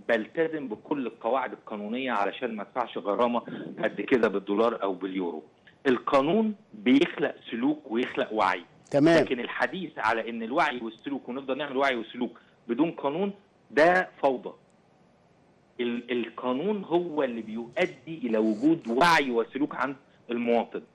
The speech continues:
Speaker 1: لكن العكس فوضى تمامًا. الحديث على إن إحنا نفضل نعمل سلوك أو نفضل نعمل، آه، وعي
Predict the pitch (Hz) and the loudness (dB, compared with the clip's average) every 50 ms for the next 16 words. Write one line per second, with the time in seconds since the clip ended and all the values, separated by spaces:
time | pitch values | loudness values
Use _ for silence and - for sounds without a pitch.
0 | _ _ _ _ - 123 131 131 - 147 127 127 120 120 139 190 185 - - 135 | _ _ _ _ 2 2 2 2 2 0 0 2 0 2 0 0 -2 -4 -8 -10
1 | - - 170 160 147 123 123 - - 117 113 113 113 107 - - _ _ _ _ | -2 -2 -2 -2 0 -2 -4 -4 -2 -2 -2 -2 -2 -4 -6 -14 _ _ _ _
2 | _ - - - - - - 123 127 151 180 160 - - 104 104 110 - 135 139 | _ -12 -10 -8 -6 -2 -2 -2 -2 -2 -6 -8 -6 -4 -4 -4 -2 -4 -6 -6
3 | 139 135 - - 117 113 139 143 123 117 110 110 131 143 131 117 113 101 - - | -8 -8 -10 -10 -8 -6 -6 -4 -2 -2 -4 -2 -2 -4 -4 -4 -6 -8 -10 -16
4 | _ _ _ _ - 135 127 135 120 - - - 107 101 107 127 131 117 113 117 | _ _ _ _ -4 0 0 0 0 0 -4 -6 -6 -6 -4 -6 -6 -2 -2 -2
5 | 110 123 135 135 117 101 98 92 85 _ _ _ _ _ _ - 107 110 107 104 | 0 0 0 0 0 0 -4 -6 -10 _ _ _ _ _ _ -4 0 0 2 2
6 | 104 104 101 101 101 104 98 98 101 98 98 98 - _ _ _ - - - 156 | 2 2 2 2 2 0 0 -2 -2 -4 -6 -8 -12 _ _ _ -4 2 4 4
7 | 185 220 240 240 196 | 4 4 2 -2 -6